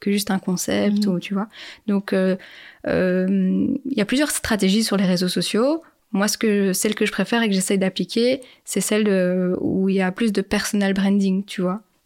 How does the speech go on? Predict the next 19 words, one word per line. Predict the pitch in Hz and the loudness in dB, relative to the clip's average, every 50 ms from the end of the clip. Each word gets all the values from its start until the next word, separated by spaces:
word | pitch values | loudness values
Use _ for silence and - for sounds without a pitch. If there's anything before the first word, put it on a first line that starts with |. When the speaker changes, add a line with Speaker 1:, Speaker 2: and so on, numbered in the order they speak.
| - | -4
Speaker 1:
Donc, | - 196 190 185 - - | -2 0 0 0 -2 -2
euh, | 196 185 180 180 180 185 180 180 196 - - - - _ _ _ - 190 | 0 0 2 2 2 0 0 -2 -4 -6 -10 -20 -20 _ _ _ -4 -2
euh, | 190 185 175 175 - _ - - _ _ - | 0 0 0 -2 -4 _ -18 -20 _ _ -8
je | - - | -8 -4
pense | - 240 247 277 | -2 -2 -2 0
que | - - 226 | -2 -4 -4
quand | 220 - 202 | -2 0 0
les | 196 196 190 | 2 2 2
gens | 185 202 214 214 220 208 202 - - _ _ _ _ _ _ _ _ - | 2 2 0 0 0 0 -2 -4 -10 _ _ _ _ _ _ _ _ -4
parlent | - 220 214 208 196 | -2 0 0 0 0
d'Iroquois, | 190 202 190 196 190 - 247 254 277 | 2 2 0 0 0 0 0 0 0
ils, | 262 262 - _ | 0 -2 -4 _
ils, | - 214 208 196 208 202 - | -2 0 2 2 2 0 0
ils | 214 208 | 0 2
me | 202 196 196 196 | 2 4 4 4
voient, | 185 196 202 208 214 214 - _ _ _ _ | 2 2 2 0 -2 -4 -8 _ _ _ _
en | 185 185 | -4 -2
fait. | 214 220 208 | 0 0 2
Speaker 2:
Mhm. | 208 208 202 214 | 2 2 0 -2